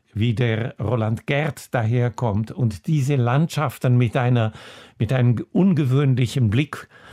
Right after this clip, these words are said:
äh, fotografiert, dann fühlt sich natürlich der Kulturwissenschaftler plötzlich interessiert. Die haben mich gefragt, „Willst du die Kommentare zu diesen hundertsiebzig Bildlegenden schreiben?“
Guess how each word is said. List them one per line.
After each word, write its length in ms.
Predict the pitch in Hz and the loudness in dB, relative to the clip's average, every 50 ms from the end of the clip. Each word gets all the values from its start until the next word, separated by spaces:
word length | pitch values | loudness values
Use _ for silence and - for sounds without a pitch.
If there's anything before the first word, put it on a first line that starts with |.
| - - _ | -20 -20 _
äh, 220 | - - 120 123 | -2 0 0 0
fotografiert, 920 | 113 - 139 135 - 127 113 - 107 110 - - 156 185 185 151 127 - - - - - _ _ - | 2 2 0 0 0 -2 -2 -2 -2 -2 -2 0 0 2 2 0 0 -4 -10 -20 -20 -20 _ _ -6
dann 380 | - 117 120 175 190 214 220 | -4 -2 0 2 4 4 2
fühlt 480 | 208 - - - 185 180 170 185 196 185 | 2 0 -2 -2 0 2 2 2 0 -4
sich 320 | - - - 139 127 - | -4 -2 -2 -2 -2 -2
natürlich 520 | - 135 127 123 - 147 143 139 135 - - | -2 -2 -2 0 0 0 0 0 0 -2 -2
der 120 | 143 123 | -6 -6
Kulturwissenschaftler 1300 | - - 110 92 78 - 185 196 214 196 185 165 131 - 170 135 104 98 104 101 104 - - - - 101 98 | -4 -2 -4 -4 -2 0 0 2 2 2 0 -2 -2 -2 -4 -4 -4 -4 -6 -6 -6 -8 -10 -10 -10 -10 -8
plötzlich 680 | - - 131 135 131 - - 127 131 127 110 - 208 | -4 -2 0 0 -2 -2 -2 0 0 0 -2 -2 -2
interessiert. 540 | 175 127 117 - 104 113 104 - 147 147 - | 0 0 0 0 -2 -4 -4 -4 -4 -6 -4
Die 240 | - 113 104 117 117 | -4 -4 -2 -2 0
haben 140 | 104 120 135 | 0 2 0
mich 160 | 117 110 - | 0 0 -2
gefragt, 400 | - - - - 117 117 113 - | -6 -6 -4 -4 -4 -4 -2 -2
„Willst 260 | 123 123 123 - - | -2 -2 -2 -2 -4
du 80 | - 139 | -6 -4
die 100 | 104 123 | -4 -4
Kommentare 760 | - - 131 120 113 110 104 - 117 110 120 120 131 143 - - - - - - - - _ | -2 -2 -2 0 0 -2 -2 -2 -2 -2 -2 -2 -2 -4 -6 -8 -12 -18 -20 -20 -20 -20 _
zu 160 | - - 127 | -2 -2 0
diesen 360 | 110 110 127 113 113 139 127 113 | 0 0 0 0 0 0 2 2
hundertsiebzig 920 | 123 139 135 127 120 123 110 - - 156 139 - - - - 127 113 - | 2 2 2 2 0 -2 -4 -4 -4 -4 -4 -4 -8 -6 -6 -6 -6 -2
Bildlegenden 880 | - 143 156 165 - 147 143 143 117 - 127 120 120 113 98 110 95 101 | -2 -2 -2 -2 -2 -2 -2 -2 -2 0 0 2 2 2 0 -2 -4 -4
schreiben?“ 480 | 101 - - 104 90 90 90 92 90 | -6 -6 -6 -6 -6 -4 -4 -6 -8